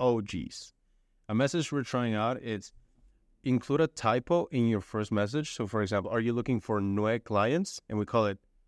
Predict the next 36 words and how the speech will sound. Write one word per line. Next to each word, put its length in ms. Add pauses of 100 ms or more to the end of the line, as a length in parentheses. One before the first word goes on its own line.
(320)
new, 440 (280)
and 160
we 120
include 280
a 60
typo. 440
That's 280
intentional. 540
We 80
learned 220
that 120
from 160
Taylor 280
Welch. 380 (560)
Another 420
one, 280
it's 280 (500)
in 120
the 60
first 260
message, 440 (200)
frame 380
people 380
in, 180 (440)
but 140 (160)
frame 360
it 120
in 120
a 80
way 440
that 200
doesn't 320
make 180
them 120
feel 260
awkward 420